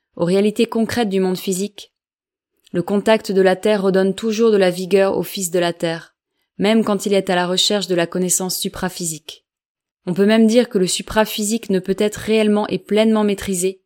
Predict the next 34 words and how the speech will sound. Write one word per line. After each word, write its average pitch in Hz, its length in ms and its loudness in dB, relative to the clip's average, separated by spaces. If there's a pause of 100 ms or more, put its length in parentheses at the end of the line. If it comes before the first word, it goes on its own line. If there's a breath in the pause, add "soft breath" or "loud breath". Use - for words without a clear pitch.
(240)
À 180 100 4
ses 214 140 2
sommets, 226 380 4
nous 208 140 4
pouvons 185 280 -2
toujours 190 340 -6
atteindre 185 580 -2 (480)
que 220 100 2
lorsque 220 300 2
nos 214 160 2
pieds 220 220 0
sont 196 160 -2
fermement 202 580 0
ancrés 202 300 -2
dans 190 120 0
le 180 60 -4
physique. - 600 -8 (840)
La 170 160 0
terre 220 500 0
est 190 60 0
son 202 240 0
assise, 170 600 -2 (880)
dit 165 140 -4
l'Upanishad 185 760 0
chaque - 280 -4
fois 208 220 -4
qu'elle 185 220 -4
décrit 190 340 -2
le 180 100 0
moi 180 320 -2
manifesté 180 600 -2
dans 165 100 -4
cet 170 240 -8
univers. 165 500 -6